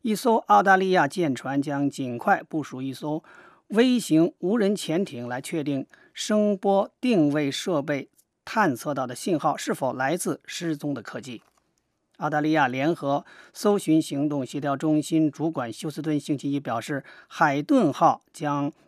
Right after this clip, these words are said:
停止托运美国海军的脉冲信号定位仪，并且在星期一晚些时候派出一艘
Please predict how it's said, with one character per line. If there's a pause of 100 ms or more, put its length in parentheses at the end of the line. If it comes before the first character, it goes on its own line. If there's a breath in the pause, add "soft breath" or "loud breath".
停
止
托
运
美
国
海
军
的 (560 loud breath)
脉
冲
信
号
定
位
仪，
并
且
在
星
期
一
晚
些
时
候 (240 loud breath)
派
出
一
艘